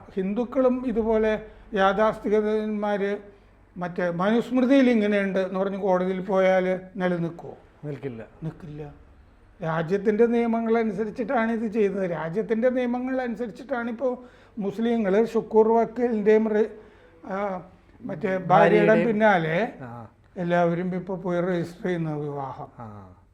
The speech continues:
Speaker 2: അപ്പൊ ആളുകൾ മാറി ചിന്തിച്ചു തുടങ്ങി എന്നുള്ളത് വ്യക്തമാണ്.
Speaker 1: അതെ, അത് മുസ്ലിങ്ങളിൽ മാത്രമേ ഈ പൗരോഹിത്യത്തിന് ഇപ്പൊ വലിയ പ്രാധാന്യമുള്ളൂ.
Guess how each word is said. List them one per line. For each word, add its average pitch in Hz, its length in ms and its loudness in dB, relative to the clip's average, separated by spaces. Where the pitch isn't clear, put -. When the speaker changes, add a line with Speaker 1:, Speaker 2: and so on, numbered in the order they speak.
Speaker 2:
അപ്പൊ 160 140 0
ആളുകൾ 185 280 2
മാറി 196 340 0
ചിന്തിച്ചു 214 420 -6
തുടങ്ങി 202 300 -2
എന്നുള്ളത് 214 320 -4
വ്യക്തമാണ്. 139 540 -6
Speaker 1:
അതെ, 240 380 -4
അത് 240 440 -2
മുസ്ലിങ്ങളിൽ 208 720 -2
മാത്രമേ 262 440 -2
ഈ 240 140 -2
പൗരോഹിത്യത്തിന് 226 1080 2
ഇപ്പൊ 233 160 -2
വലിയ 220 260 0
പ്രാധാന്യമുള്ളൂ. 196 960 -4